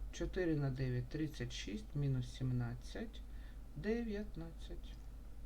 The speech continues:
Тепер двадцять чотири ділити на вісім.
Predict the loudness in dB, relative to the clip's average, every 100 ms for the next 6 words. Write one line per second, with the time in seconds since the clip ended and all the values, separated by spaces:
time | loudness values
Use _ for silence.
0 | -6 -6 -6 -6 -4 -6 -6 -4 -2 2
1 | 2 2 2 2 2 0 0 0 0 0
2 | 0 -2 -4 -6 -4 -2 0 2 4 4
3 | 4 4 6 6 6 4 2 0 2 2
4 | 2 -2 -4 -4 -6 -6 0 2 2 2
5 | -2 -4 -2 2 2 2 0 0